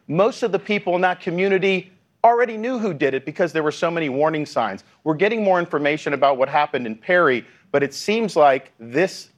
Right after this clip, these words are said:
this student had some serious, serious problems.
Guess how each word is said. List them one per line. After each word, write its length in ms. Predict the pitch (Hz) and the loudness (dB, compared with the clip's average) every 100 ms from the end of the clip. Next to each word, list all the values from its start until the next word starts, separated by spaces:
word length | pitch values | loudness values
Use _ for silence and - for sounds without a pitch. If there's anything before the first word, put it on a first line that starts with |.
| _ | _
this 200 | 143 175 | -2 -2
student 520 | - - 226 131 110 - _ - | -4 -4 2 2 0 -6 _ 0
had 160 | 170 165 | 2 2
some 220 | 156 139 | -4 -6
serious, 580 | - 240 233 180 139 - | -8 -2 2 4 2 0
serious 460 | 160 147 120 - | 0 2 2 0
problems. 560 | - 139 123 101 87 | 2 4 4 0 -10